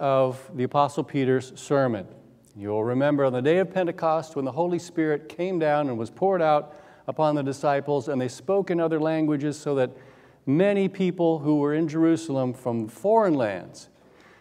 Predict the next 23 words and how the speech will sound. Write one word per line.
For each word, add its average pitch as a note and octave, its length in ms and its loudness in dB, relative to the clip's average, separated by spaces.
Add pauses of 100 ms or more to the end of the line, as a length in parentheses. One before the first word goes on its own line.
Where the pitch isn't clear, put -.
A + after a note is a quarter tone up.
(120)
could C3 140 0
hear F3 260 4
them E3 200 2
speaking D#3 540 0
the C#3 60 0
mighty C#3+ 320 0
works A#2+ 360 -2
of A2 120 -10
God G2+ 340 -4
in G2+ 80 -6
their G2+ 120 -6
presence. F#2+ 680 -10 (760)
And A2 140 -6
then E3 220 2
Peter F3 280 2
began D#3 400 0
to D#3+ 60 -4
speak, - 540 -8 (800)
and C3 320 0
he C3+ 160 2
reminded E3 560 4
them E3 280 4
of C3 480 0